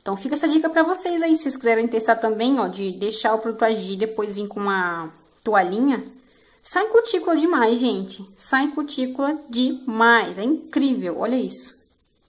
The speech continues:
Eu sou muito desastrada. Se eu ficar cutucando muito com esse negócio aqui, o meu é muito pontudo, ó. É perigoso até eu,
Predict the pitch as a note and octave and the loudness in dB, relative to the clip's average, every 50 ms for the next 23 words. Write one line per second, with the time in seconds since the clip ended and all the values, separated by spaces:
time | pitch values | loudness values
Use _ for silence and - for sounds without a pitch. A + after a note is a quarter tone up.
0 | _ _ _ _ _ _ _ _ _ _ _ _ _ _ _ _ _ - A3+ - | _ _ _ _ _ _ _ _ _ _ _ _ _ _ _ _ _ -8 -6 -2
1 | - C4 B3+ C#4+ C#4 - D4 D#4+ D#4+ - - A3+ F#3+ F#3 - - - - C4 B3+ | 0 2 2 2 2 2 0 0 0 0 0 0 0 0 -2 -6 -6 -4 -4 -4
2 | - F4 E4 D#4+ F#4+ E4 - D#4+ D#4 C#4+ C#4+ C4 B3 A#3+ A#3 A#3 - - - A#3+ | -2 -2 -2 0 0 0 2 4 4 4 4 4 4 2 0 -2 -4 -6 -4 -2
3 | A3 A3 A3 - - G#3+ G3+ F3+ F#3 F#3+ F#3 - - - D4 D#4+ D4+ A#3+ A3 A#3 | 0 0 -2 -2 -4 -4 -2 -2 -2 -2 -4 -6 -6 0 2 2 2 2 2 2
4 | B3 A#3+ A#3+ B3+ B3 B3+ - C#4 D#4 D#4+ D#4+ - B3 A#3+ G#3 F#3 F3 F3 F3+ F3 | 2 2 2 2 0 0 0 4 4 4 4 2 -4 -4 -2 -2 0 -2 -2 -2
5 | - G#3 A3 G#3+ G#3+ G#3+ - - A3 A3+ A3+ A3 G#3+ - | -4 -4 -2 -2 -4 -4 -4 -2 0 0 0 -2 -6 -10